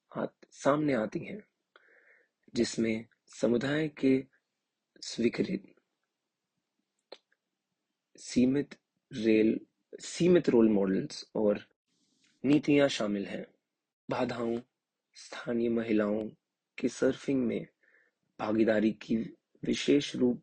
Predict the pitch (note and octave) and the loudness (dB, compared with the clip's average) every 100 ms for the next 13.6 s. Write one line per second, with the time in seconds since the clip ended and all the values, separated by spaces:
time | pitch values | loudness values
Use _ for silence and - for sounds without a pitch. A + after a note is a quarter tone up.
0 | - - - - A2 G#2 G#2 - _ _ | -14 -10 -6 -2 -2 -2 -6 -6 _ _
1 | _ - - _ _ - A#2 A2 A#2 A2+ | _ -20 -20 _ _ 2 2 4 0 0
2 | - - - G#2 G#2+ - _ _ _ _ | -4 -6 -8 -10 -12 -18 _ _ _ _
3 | _ _ - _ _ - _ B2 C3 - | _ _ -20 _ _ -20 _ 4 4 4
4 | C3 B2+ - _ _ - C#3+ D#3 C#3 C#3+ | -2 -2 -6 _ _ 2 4 6 4 2
5 | C#3 C#3 B2+ A#2 A#2 - _ _ - G#2+ | 4 4 4 2 0 -4 _ _ -2 0
6 | A#2 G2 G#2 - - - - A#2+ A2+ C3 | 0 -2 -4 -8 -16 -18 0 0 2 0
7 | A#2 G2 E2+ - _ _ _ _ _ _ | 0 -2 -10 -14 _ _ _ _ _ _
8 | - - A#2 B2+ C#3+ C3+ A#2 A#2+ A#2+ C3+ | -14 -10 -8 -2 -2 -2 -2 2 4 2
9 | D#3 E3+ _ _ _ _ _ _ _ _ | -2 -6 _ _ _ _ _ _ _ _
10 | _ _ _ _ _ _ _ _ _ _ | _ _ _ _ _ _ _ _ _ _
11 | - B2+ A2+ - _ _ _ _ - A#2 | -4 -2 -2 -6 _ _ _ _ 0 2
12 | C#3+ D#3+ D3 B2 A2+ A2+ G#2+ G2 G#2+ B2 | 4 2 2 0 2 2 2 0 -2 -2
13 | - - G2+ C#3+ - | -6 -4 -4 -4 -6